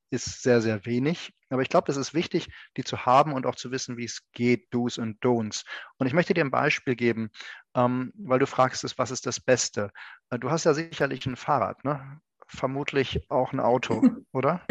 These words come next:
Speaker 2: Ja.
Speaker 1: Ja, und, äh, ich will jetzt nicht zu persönliche Fragen stellen, aber du fährst sicherlich auch manchmal mit der Bahn oder mit dem Flugzeug.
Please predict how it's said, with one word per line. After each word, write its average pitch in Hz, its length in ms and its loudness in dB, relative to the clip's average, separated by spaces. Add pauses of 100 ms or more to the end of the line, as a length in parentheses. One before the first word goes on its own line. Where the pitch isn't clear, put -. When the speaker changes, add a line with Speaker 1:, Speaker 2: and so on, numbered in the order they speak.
(140)
Speaker 2:
Ja. 196 400 6 (300)
Speaker 1:
Ja, 151 280 2
und, 135 240 -2
äh, 135 80 0
ich - 160 -4
will 120 80 -2 (120)
jetzt - 220 -14
nicht - 160 -10
zu - 120 -8
persönliche 123 460 2
Fragen 127 360 2
stellen, 123 280 4 (260)
aber 139 120 2
du 139 60 0
fährst - 280 2
sicherlich - 380 6
auch 135 80 0
manchmal 143 280 0
mit 143 140 -8
der 135 120 4
Bahn 139 380 2
oder 120 120 -2
mit 123 120 -6
dem 127 100 -12
Flugzeug. - 520 0